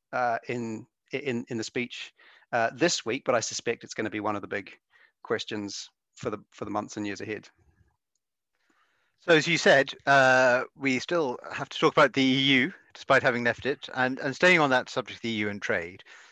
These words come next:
Speaker 2: Uh, the Chancellor noted in his speech that he had previously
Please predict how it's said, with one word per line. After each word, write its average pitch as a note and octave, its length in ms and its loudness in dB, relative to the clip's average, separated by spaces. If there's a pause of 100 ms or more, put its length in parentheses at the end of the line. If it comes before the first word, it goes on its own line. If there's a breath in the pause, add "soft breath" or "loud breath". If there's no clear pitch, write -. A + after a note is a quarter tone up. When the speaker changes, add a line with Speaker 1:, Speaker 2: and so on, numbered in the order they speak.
(120)
Speaker 2:
Uh, A#2 100 -6
the A#2+ 100 -12
Chancellor D3 520 4
noted D3+ 560 4
in G#2+ 160 -4
his G#2 240 -8
speech - 500 -6 (140)
that A2 360 -2
he A#2 200 -6
had A#2 160 -2
previously A#2+ 520 -2